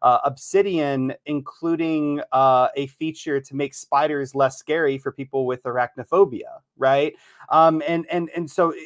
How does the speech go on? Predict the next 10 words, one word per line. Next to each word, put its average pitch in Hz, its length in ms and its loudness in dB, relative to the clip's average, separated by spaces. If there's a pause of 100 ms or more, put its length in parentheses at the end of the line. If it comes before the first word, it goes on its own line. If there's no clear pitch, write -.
(100)
and 190 100 -2
there's 220 200 6
other 220 240 4
countless 175 560 -2
examples 139 680 0
of, 135 320 2
of 135 120 -2
Microsoft, 139 640 2 (100)
you 147 120 -6
know, 127 220 -2